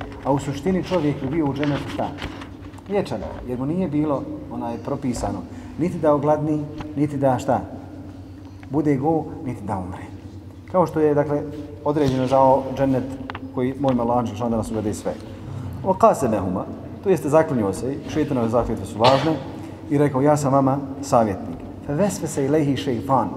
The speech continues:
Vesvese, to jeste prikazivao mu je, uljepšavao mu je šeitan. Kaže Ademu: "Hoćeš da te", kaže, "uputi na drvo vječnosti i vladavine koja prest-, prestati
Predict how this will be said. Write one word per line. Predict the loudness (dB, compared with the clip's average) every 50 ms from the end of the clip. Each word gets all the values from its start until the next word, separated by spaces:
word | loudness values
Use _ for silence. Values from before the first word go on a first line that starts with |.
| -8 -10 -10 -10 -12 -12 -12 -12 -12 -12 -12 -12 -8 -2
Vesvese, | -2 0 0 -2 -2 -4 -4 -4 -2 -4 -4 -6 -6 -12 -14 -12 -10 -6
to | -2
jeste | 0 0 0 0 -2 -4 -6
prikazivao | -6 -6 -6 -6 -4 -4 -2 -2 0 2 4 4 4 4 2
mu | 0 -4
je, | -6 -6 -8 -10 -10 -10 -10 -8 -4
uljepšavao | -4 -4 -4 -4 0 4 4 6 6 6 6 4 4 2
mu | 2 2
je | 2 2 2 0 -2 -6 -6 -8 -8 -12 -6
šeitan. | 0 2 2 2 2 2 0 0 -2 -6 -8 -8 -6 -2
Kaže | -2 0 2 2
Ademu: | 4 4 4 4 2 0 -2 -2 -4 -8 -12 -12 -14 -14 -10 -6 -4
"Hoćeš | -4 -4 -4 -4
da | -4 -4
te", | -4 -4
kaže, | -4 -4 -4 -4 -2 -2
"uputi | -4 -4 -2 -2 -2 0 0 0
na | 0 0
drvo | 2 2 2 2 2 2 0 0 0
vječnosti | 2 2 2 2 0 -2 -2 -2 -2 -4 -4 -4 -4 -6 -12 -14 -14 -14 -14 -14 -14 -14 -16 -16 -14 -8 -4
i | -4 -2
vladavine | 2 4 4 4 4 2 2 2 2 0 0
koja | 0 0 0 2
prest-, | 2 2 2 2 0 -4 -6 -2
prestati | -2 0 0 2 0 0 0 0 -2